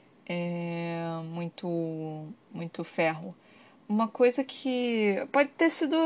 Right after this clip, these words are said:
é, qual é o nome? Problema de tradução também, né? Mas eu não tenho certeza. Vamos descobrir aqui.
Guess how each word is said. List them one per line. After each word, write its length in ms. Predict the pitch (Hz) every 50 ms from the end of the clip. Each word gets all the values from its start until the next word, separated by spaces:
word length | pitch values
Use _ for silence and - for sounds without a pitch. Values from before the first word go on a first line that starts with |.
| 320 302 269 262 -
é, 460 | - - 254 262 262 262 254 254 240 214 202 - -
qual 160 | - - 226
é 40 | 214 220
o 20 |
nome? 380 | 208 190 180 170 170 175 180 - - - - - - - - - - - -
Problema 420 | - 233 226 214 226 226 240 254
de 200 | 233 247 262 262
tradução 560 | 262 285 262 262 262 277 269 - 277 254 269
também, 320 | 262 285 277 247 220 214 208
né? 100 | 185 180
Mas 160 | 180 180 180
eu 60 | 202
não 60 | 196
tenho 140 | 190 214 202
certeza. 540 | 202 - 240 226 - - 190 180 165 165 165 170 - -
Vamos 220 | - 185 185 180 180
descobrir 320 | - - 208 165 160 170
aqui. 280 | 170 - - - -